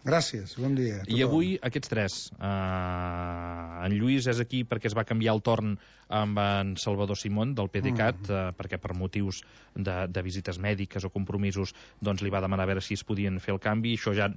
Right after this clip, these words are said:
Speaker 2: sortint de la tertúlia de la setmana passada ja s'ho arreglaven, i s-, qui sí que avui falta és el Partit, eh,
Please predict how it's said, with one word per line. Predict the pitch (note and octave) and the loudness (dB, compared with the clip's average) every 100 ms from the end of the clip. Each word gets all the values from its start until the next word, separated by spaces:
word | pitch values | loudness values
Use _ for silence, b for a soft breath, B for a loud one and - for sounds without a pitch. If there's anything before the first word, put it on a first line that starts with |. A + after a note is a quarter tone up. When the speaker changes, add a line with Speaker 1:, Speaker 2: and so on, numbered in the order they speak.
| G#2 | -6
Speaker 2:
sortint | - C#3+ B2+ D3 B2+ | 0 0 2 2 4
de | |
la | A#2+ | 4
tertúlia | A#2 A2+ B2 A#2+ A2+ G#2+ - B B B B - | 2 0 0 0 2 0 -2 B B B B -2
de | A2 | 2
la | A2 | 2
setmana | A#2 A2 G#2+ | 2 2 2
passada | - A2 G#2+ | 0 0 2
ja | G#2 | 0
s'ho | - G#2+ | 0 0
arreglaven, | G#2 B2+ B2 B2+ C#3+ B B B B | 0 2 2 2 -4 B B B B
i | C3+ C3+ C#3 | 2 4 4
s-, | C3+ - | 2 -2
qui | - C3+ | 0 0
sí | - D#3+ | 2 0
que | - | 2
avui | C#3+ C#3+ | 2 2
falta | C3 C#3 C#3 | 2 0 0
és | C3 | 0
el | B2 | 0
Partit, | A#2+ A2+ A#2+ B2+ | 0 -2 0 2
eh, | A#2+ | 4